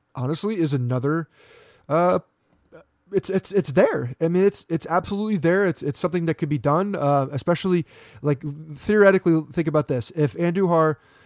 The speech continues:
I'm sorry, if they were to sign Machado and Andujar wasn't working well at first base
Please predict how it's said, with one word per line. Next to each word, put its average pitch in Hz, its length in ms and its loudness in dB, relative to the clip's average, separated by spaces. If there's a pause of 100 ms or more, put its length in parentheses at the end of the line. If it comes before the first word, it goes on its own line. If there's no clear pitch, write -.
I'm 147 120 -2
sorry, 151 180 4
if 131 80 0
they 151 80 6
were 160 100 6
to 170 60 4
sign 170 220 2
Machado 139 500 0 (380)
and 147 340 2
Andujar 160 520 4 (760)
wasn't 151 340 6
working 151 440 2
well 131 340 2
at 156 100 -4
first 156 300 -2
base 131 380 -8